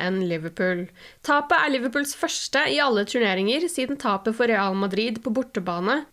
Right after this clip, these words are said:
i starten av april. Seieren gjorde at West Ham tok seg forbi Liverpool på tabellen, og de røde er nå nede på en fjerdeplass. West Ham vant tre to etter selvmål av Alisson Becker og skåringer fra Pablo Fornals og Kurt Zouma.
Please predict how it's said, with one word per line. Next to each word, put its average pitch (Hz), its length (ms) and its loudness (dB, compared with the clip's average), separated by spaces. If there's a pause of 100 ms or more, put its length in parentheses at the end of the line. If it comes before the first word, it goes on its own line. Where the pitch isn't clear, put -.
(100)
i 294 100 0
starten 233 480 2
av 175 320 -2
april. 240 460 -2 (720)
Seieren 339 460 2
gjorde 285 180 4
at 277 240 2
West 226 240 2
Ham 277 160 4
tok 262 240 -2
seg 247 140 2
forbi 247 340 -2
Liverpool 277 560 4
på 226 160 4
tabellen, 233 560 2
og 262 140 0
de 320 100 2
røde 262 240 4
er 254 240 2
nå 220 160 4
nede 190 400 2
på 233 140 0
en 214 100 2
fjerdeplass. 175 840 -4 (420)
West 294 240 4
Ham 330 220 6
vant 294 260 2
tre 233 220 4 (100)
to 302 320 2
etter 285 240 2
selvmål 220 640 2
av 208 320 2
Alisson 220 640 2
Becker 294 480 0
og 277 160 4
skåringer 233 640 4
fra 214 220 2 (100)
Pablo 214 320 2
Fornals 233 560 2
og 208 240 2
Kurt - 240 -4
Zouma. 202 600 0